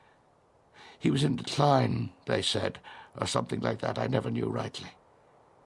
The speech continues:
She paused for a moment and sighed. "Poor fellow," she said. "He was very fond of me, and he was such a gentle boy. We used to go out together, walking, you know, Gabriel,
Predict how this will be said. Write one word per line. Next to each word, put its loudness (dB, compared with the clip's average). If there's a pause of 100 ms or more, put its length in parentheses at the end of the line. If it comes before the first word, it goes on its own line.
(720)
She -4
paused 2
for -4
a 2
moment -4
and -4
sighed. -4 (1500)
"Poor 0
fellow," -6 (560)
she -8
said. -4 (1080)
"He -2
was 2
very 2
fond 2
of -4
me, -2 (280)
and -2
he 0
was -2
such -2
a -2
gentle 0
boy. -2 (1700)
We 6
used 4
to 4
go 6
out 6
together, 2 (300)
walking, 4
you 2
know, 0
Gabriel, -4